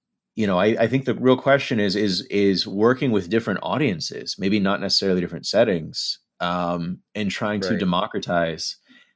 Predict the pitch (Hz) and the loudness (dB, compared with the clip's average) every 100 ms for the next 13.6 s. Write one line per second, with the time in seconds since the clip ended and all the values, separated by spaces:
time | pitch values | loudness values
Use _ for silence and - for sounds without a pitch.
0 | - - 117 120 117 107 - 110 95 95 | -16 -4 2 4 4 4 0 0 2 0
1 | 87 104 110 101 95 - - 101 87 92 | 2 2 2 2 0 -2 -2 -2 -2 -4
2 | 101 90 87 85 - 147 143 - 85 95 | -4 -4 -4 -2 2 2 2 -2 -4 0
3 | 117 123 107 143 107 113 113 - 101 98 | 4 4 6 6 6 4 0 -2 -2 -2
4 | 98 90 90 110 101 92 82 107 110 110 | 0 2 4 4 4 2 2 2 4 4
5 | 101 92 101 - 98 98 - 92 - _ | 4 0 -2 -2 -4 -4 -2 -4 -4 _
6 | - - - 110 92 95 127 113 101 98 | -20 -16 -2 2 4 6 6 6 4 6
7 | 107 107 95 90 85 92 - 95 90 95 | 6 6 4 2 -2 -6 -2 -2 -2 -4
8 | 85 92 92 87 107 110 120 117 107 95 | -2 0 -2 2 4 6 6 6 4 2
9 | 107 - 98 92 - 90 82 - _ - | -2 0 0 0 -2 -6 -8 -12 _ -20
10 | - _ - 117 117 - 117 127 143 113 | -20 _ -2 2 2 0 4 4 6 4
11 | 104 104 104 101 95 87 - 95 92 85 | 4 2 2 0 0 0 4 6 6 4
12 | 107 113 - 98 87 82 - _ _ _ | 2 0 0 0 0 -4 -12 _ _ _
13 | _ - 90 87 87 85 | _ -4 0 0 0 -4